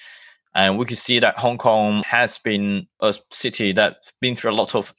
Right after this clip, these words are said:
erosion in its freedom. It was once praised as the beacon of freedom in Asia, but for now, it's just another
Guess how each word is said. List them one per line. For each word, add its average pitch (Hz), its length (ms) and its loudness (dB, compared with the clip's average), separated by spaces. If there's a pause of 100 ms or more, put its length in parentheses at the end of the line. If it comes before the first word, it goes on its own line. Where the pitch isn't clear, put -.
(200)
erosion 123 540 2
in 95 140 0
its 95 160 0
freedom. 92 480 0
It 92 140 -2
was 95 240 0
once 104 260 -2
praised 98 340 -2
as 87 200 0
the 90 320 0
beacon 127 400 -2
of 95 160 0
freedom 127 420 2
in 107 140 0
Asia, 92 480 0
but 87 80 -12
for 98 120 -4
now, 90 600 0
it's 101 420 0
just 123 200 0
another 107 580 4